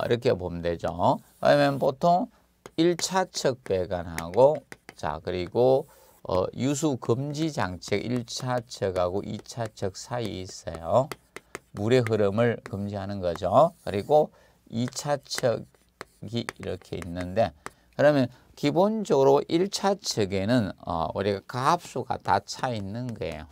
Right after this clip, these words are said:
가압수가 차 있습니다. 가압수 부분이 다 차 있어요. 물이 차 있는데 유수 금지 장치가 얘는 알람 밸브고요. 아,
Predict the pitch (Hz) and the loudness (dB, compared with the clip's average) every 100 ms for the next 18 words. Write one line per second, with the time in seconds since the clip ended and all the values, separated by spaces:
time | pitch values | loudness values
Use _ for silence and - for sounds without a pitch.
0 | - _ _ - - _ _ - _ _ | -20 _ _ -20 -20 _ _ -20 _ _
1 | _ - _ _ - 98 113 127 - 104 | _ -20 _ _ 2 8 8 8 0 -4
2 | 92 95 87 - 113 95 85 - 92 85 | 0 0 -2 -6 -4 -4 -6 -8 -8 -8
3 | 80 110 120 156 - - 78 87 - - | -10 -6 -4 -4 -8 -4 -2 -2 -6 -8
4 | 82 85 80 82 80 85 _ - _ _ | -8 -8 -14 -12 -10 -12 _ -20 _ _
5 | - 90 - 101 98 98 - 76 - _ | -8 -6 -4 -4 -4 -4 -8 -10 -14 _
6 | _ - 110 107 104 90 95 104 113 - | _ -4 -4 -2 -6 -6 -4 2 2 0
7 | _ _ _ _ - 160 185 190 127 123 | _ _ _ _ 0 2 8 8 8 4
8 | 131 135 117 92 90 - 101 139 143 143 | 2 2 2 0 -4 -4 0 6 6 6
9 | - - 127 143 - _ 98 90 104 131 | -4 -4 -2 -2 -6 _ -6 -4 0 0
10 | 147 139 98 82 85 82 82 82 87 233 | -2 -4 -4 -4 -4 -4 -4 -6 -2 -4
11 | - _ - _ _ - _ - _ _ | -6 _ -20 _ _ -20 _ -20 _ _
12 | _ - _ - 85 | _ -20 _ -14 -14